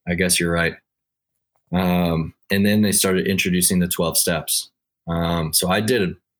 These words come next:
probably a hundred and twenty, thirty, forty,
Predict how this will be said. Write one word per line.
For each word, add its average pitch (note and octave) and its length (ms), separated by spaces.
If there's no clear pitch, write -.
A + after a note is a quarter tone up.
probably F2 520
a D#2 60
hundred G2 400
and E2 360
twenty, - 460
thirty, D#2 280
forty, D#2+ 300